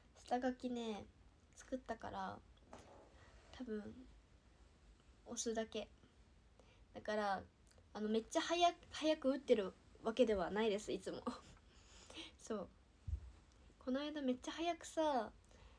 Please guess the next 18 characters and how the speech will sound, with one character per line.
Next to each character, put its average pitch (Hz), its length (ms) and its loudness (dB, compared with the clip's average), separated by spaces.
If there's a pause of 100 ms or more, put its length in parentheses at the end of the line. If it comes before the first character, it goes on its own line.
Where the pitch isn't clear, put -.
(100)
載 240 120 0
せ 254 120 8
て 247 120 2
さ、 247 240 4
「び 220 100 -2
っ - 40 -12
く - 140 2
り 302 160 4
し - 100 -10
た」 202 280 0
っ - 40 -8
て - 160 -6
言 180 80 0
っ - 20 -16
て - 240 -10
る 214 120 -8
人 208 200 -10
い、 202 100 -10